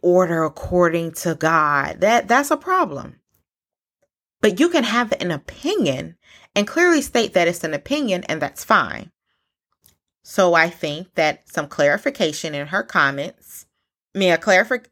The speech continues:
a s-, clarifying statement should come out and be accompanied with an apology to say, "Hey,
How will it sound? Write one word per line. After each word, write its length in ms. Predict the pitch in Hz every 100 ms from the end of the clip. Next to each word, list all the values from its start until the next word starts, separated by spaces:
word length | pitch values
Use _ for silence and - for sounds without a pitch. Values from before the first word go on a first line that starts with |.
| -
a 40 |
s-, 220 | 165 165 - _
clarifying 680 | - 269 302 294 185 151 156
statement 540 | - 139 120 120 185 - _ _ _
should 280 | - 180
come 260 | - 262 359
out 380 | 156 147 190 _ _ _ _ _ -
and 140 | 180
be 120 | 160
accompanied 480 | 147 - 147 170 190
with 200 | 233 233
an 80 | 330
apology 760 | 339 214 165 165 165 156 214
to 180 | 240 180
say, 280 | - 165 160
"Hey, 500 | 160 190 143 127